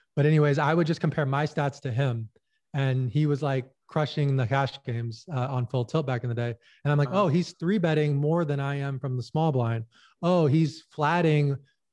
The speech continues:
Speaker 1: less from the big blind," or, like, whatever it was. And then
Speaker 2: Yeah.
Speaker 1: I would try to move my stats to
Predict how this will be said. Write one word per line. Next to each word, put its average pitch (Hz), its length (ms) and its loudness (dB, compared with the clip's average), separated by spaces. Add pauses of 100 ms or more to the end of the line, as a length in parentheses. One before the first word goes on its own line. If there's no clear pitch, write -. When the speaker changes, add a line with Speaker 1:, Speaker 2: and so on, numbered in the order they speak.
Speaker 1:
less 151 360 0
from 143 220 -2
the 135 80 0
big 147 260 -2
blind," 127 320 -4
or, 147 60 0
like, 151 220 0
whatever 160 480 0
it 143 80 -4
was. 135 500 -2 (260)
And 151 140 0
then 165 80 0
Speaker 2:
Yeah. 170 60 0
Speaker 1:
I 175 40 0
would 165 300 -2
try 165 260 -4
to 175 100 2
move 139 480 2
my 143 220 0
stats 143 600 -6 (100)
to 175 120 -8